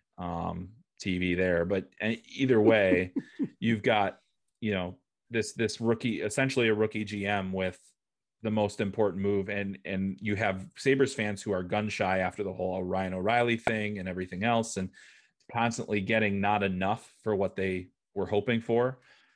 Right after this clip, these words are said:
Speaker 1: um, for some of these assets. So, you know, I mean, unpack that, if you will. How,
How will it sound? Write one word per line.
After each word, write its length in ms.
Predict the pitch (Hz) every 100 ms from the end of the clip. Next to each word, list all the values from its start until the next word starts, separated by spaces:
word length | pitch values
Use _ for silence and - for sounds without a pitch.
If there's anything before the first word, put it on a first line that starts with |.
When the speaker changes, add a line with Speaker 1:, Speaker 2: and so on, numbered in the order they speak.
| -
Speaker 1:
um, 400 | 98 95 92 90
for 360 | - 107 98 95
some 200 | 110 101
of 40 |
these 140 | 98 98
assets. 500 | 98 107 123 117 -
So, 400 | 107 101 92 95 _ _ _ _ _ _ _ _ _ -
you 80 | 101
know, 240 | 90 87 _ _ -
I 60 |
mean, 340 | 95 95 92 - _
unpack 460 | 123 117 135 110 -
that, 240 | 104 110 98
if 140 | -
you 120 | 92
will. 380 | 90 98 87 90 - _ _ _ 110
How, 160 | 117